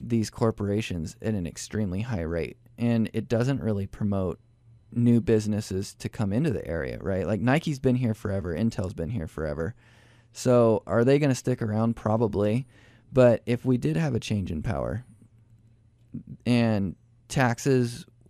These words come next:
were changed to be more favorable for big corporations,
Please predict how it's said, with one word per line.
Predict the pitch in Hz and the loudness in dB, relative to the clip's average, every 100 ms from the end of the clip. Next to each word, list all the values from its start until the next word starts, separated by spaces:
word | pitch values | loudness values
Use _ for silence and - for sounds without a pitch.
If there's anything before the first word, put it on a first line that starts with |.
| - - | -12 -2
were | 120 110 90 - | 2 2 0 -4
changed | - 117 110 110 - | -2 0 2 -2 -2
to | |
be | 107 | 0
more | 110 92 | 0 0
favorable | - 98 90 90 85 | -2 -2 -2 -2 -2
for | - 101 | -2 -4
big | 101 101 | -2 -2
corporations, | 107 104 78 82 - 135 143 | -4 -4 -2 -4 -2 -4 -4